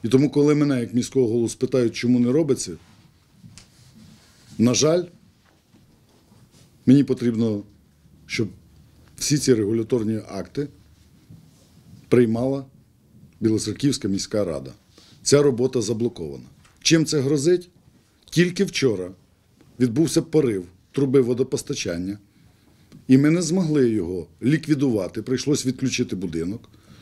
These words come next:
тому що на пориві стояло два гаража. Перед цим так само. Кабель десять тисяч кіловольт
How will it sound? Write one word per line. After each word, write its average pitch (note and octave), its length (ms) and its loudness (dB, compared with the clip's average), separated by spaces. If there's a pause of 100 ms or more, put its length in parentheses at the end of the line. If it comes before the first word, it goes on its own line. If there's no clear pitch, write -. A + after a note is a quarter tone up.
тому C#3+ 180 4
що D3 160 0
на C#3 120 2
пориві D#3 400 2
стояло C#3 440 0
два G2+ 280 -4
гаража. F2+ 440 -8 (2750)
Перед D3+ 280 6
цим F#3+ 260 0
так E3+ 220 -4
само. F2 400 -6 (2500)
Кабель C3+ 340 4
десять C#3+ 420 -2
тисяч D3 340 -2
кіловольт F#2+ 640 -2